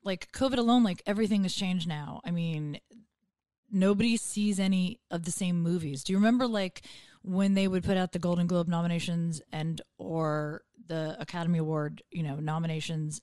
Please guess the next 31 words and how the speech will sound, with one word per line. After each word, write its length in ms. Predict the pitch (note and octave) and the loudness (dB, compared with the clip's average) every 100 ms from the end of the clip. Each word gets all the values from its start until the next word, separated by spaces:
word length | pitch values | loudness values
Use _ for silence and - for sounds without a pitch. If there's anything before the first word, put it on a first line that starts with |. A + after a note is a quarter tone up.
| - | -8
and 380 | D#3+ D#3 D#3 - _ _ _ _ _ _ _ | -8 -6 -10 -14 _ _ _ _ _ _ _
all 220 | - F3+ F#3+ | -2 0 0
of 80 | E3 | -2
the 80 | |
best 280 | E3 E3 - | -2 -4 -4
film, 360 | F3 D#3+ D3+ - | -4 -4 -4 -6
like, 180 | D3+ D3+ | -12 -10
the 80 | D#3+ | -6
best 440 | D#3 D3 - - - _ _ _ _ _ _ | -6 -6 -8 -10 -12 _ _ _ _ _ _
film 500 | - F#3 D#3+ C#3+ C#3+ - | -4 0 2 0 -4 -4
nominations, 520 | D#3+ D3 D3 C#3 D3+ - | -2 0 -2 -4 -4 -4
everybody, 480 | F#3+ F3+ F3 D3+ - _ _ _ _ _ _ _ - | 0 2 2 0 -4 _ _ _ _ _ _ _ -2
for 80 | G3+ | 2
the 80 | F#3 | 4
most 200 | F3+ - | 2 0
part, 120 | D#3+ | -2
had 200 | E3+ D3+ | -2 -4
seen, 420 | - F3+ E3 C#3+ | -6 -4 -4 -4
has 180 | D#3 F3 | -4 -4
seen 400 | - A3 G3+ G3+ | -2 2 6 6
or 100 | E3+ | 4
heard 320 | - F#3+ E3+ | 2 2 2
about 320 | D#3 C#3 - | -2 -8 -12
them. 320 | - - A#3+ - | -10 -10 -8 -4
Now 280 | F#3 E3 A#3 | -2 0 0
it's 240 | A#3 - | -2 -4
like, 380 | G3 F3+ E3+ - - - _ _ _ _ F#3+ | -2 -2 -4 -10 -20 -20 _ _ _ _ 0
I 140 | F#3+ | 4
don't 160 | A#3 C4 | 6 8
even 160 | A3 | 8
know 320 | G3+ F3+ E3+ | 6 4 2